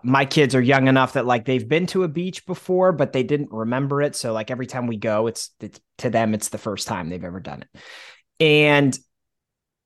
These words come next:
what I wanna get off my chest is, like,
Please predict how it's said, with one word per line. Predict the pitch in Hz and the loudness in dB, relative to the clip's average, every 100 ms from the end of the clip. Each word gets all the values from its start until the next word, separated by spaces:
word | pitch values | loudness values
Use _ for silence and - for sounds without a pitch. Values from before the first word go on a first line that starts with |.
| _ | _
what | - 151 196 247 | -8 -2 2 4
I | |
wanna | 240 202 156 | 4 4 4
get | 160 | 4
off | 160 151 | 4 2
my | 143 131 | -2 -2
chest | - 151 135 - | -2 -2 -2 -6
is, | 90 127 113 110 104 - - _ _ _ _ _ _ _ _ _ _ _ _ _ _ _ _ _ _ _ _ _ | -8 -6 -4 -4 -6 -10 -14 _ _ _ _ _ _ _ _ _ _ _ _ _ _ _ _ _ _ _ _ _
like, | 165 156 151 | 0 0 -2